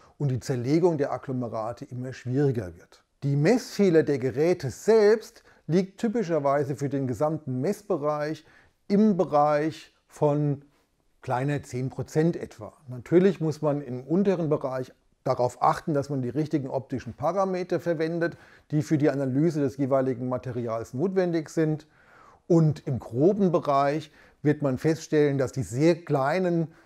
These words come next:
zu detektierenden Streuwinkel den limitierenden Faktor darstellen. Ich möchte nun noch kurz auf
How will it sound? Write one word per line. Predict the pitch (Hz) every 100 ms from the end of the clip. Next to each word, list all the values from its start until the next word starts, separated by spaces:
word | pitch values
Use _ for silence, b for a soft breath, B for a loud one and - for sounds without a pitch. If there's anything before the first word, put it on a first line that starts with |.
| b
zu | 139
detektierenden | 143 131 127 - 151 165 165 - 127
Streuwinkel | - 117 131 143 147 151 147 143 139 b b b 135
den | 131
limitierenden | 131 139 131 - 139 131 - 147
Faktor | - 147 - 117
darstellen. | 95 98 - - 160 - _ _ _ _ _ _ _ -
Ich | 139
möchte | 165 220 202
nun | 175 208 208
noch | 160 -
kurz | 208 - - _ b b b b
auf | 143 160 -